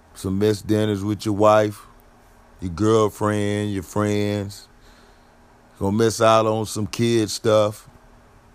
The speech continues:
You're gonna miss out on some things that's important to you to get where you wanna be. Hopefully,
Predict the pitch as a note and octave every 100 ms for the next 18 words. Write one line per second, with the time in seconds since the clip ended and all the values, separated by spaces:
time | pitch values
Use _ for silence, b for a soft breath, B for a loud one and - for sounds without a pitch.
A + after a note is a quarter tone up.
0 | _ _ _ _ b b b b b b
1 | b b - - G2+ G2+ G2+ A2 G#2+ -
2 | A2 G#2+ G#2+ G#2 G2+ - A2 A2 G#2 F#2+
3 | F#2+ G2 F#2 A#2 B2 A2 F2+ G#2 G2+ G2
4 | F#2 F#2+ G#2 - - F#2 F#2+ G#2 G#2 G#2
5 | G2+ F#2+ F2+ A2+ F2 - _ _ _ b
6 | b b b - D#3 F3+ - C#3 B2+ A#2+
7 | G#2